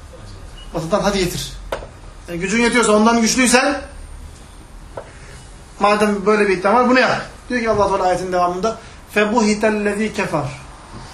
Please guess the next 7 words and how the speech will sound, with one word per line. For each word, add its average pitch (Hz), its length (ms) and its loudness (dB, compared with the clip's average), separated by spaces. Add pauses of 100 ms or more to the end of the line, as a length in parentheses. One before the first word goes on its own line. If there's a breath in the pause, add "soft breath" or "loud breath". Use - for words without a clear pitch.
(180)
Bu 262 180 6 (220)
Nemrut 208 480 4
ne 240 80 4
yaptı? 240 520 2 (1000)
Mağlup 180 380 2
oldu, 156 180 -2
yenildi. 170 460 2